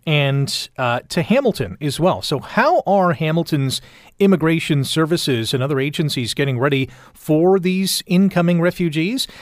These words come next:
Lily Lumsden is the Senior Regional Manager of Employment and Immigration or Immigrant Services at the Y M C A of Hamilton, Burlington, Brantford, and joins us now. Good morning, Lily. How are you?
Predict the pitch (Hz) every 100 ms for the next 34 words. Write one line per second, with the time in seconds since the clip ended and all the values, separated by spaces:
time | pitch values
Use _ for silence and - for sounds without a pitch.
0 | - - 165 226 190 180 277 254 147 117
1 | 127 143 139 - 143 131 - 208 170 135
2 | 165 202 - 160 135 147 208 - 104 117
3 | 147 127 110 - 180 156 190 139 120 175
4 | 147 143 170 - 147 139 123 185 214 147
5 | 131 196 208 - 107 131 151 117 123 151
6 | 135 135 - 127 151 143 - - - 156
7 | 147 143 156 135 120 151 147 139 131 110
8 | 135 160 254 240 - - - 156 147 135
9 | 135 - 107 113 165 170 202 262 233 302
10 | 208 147 220 269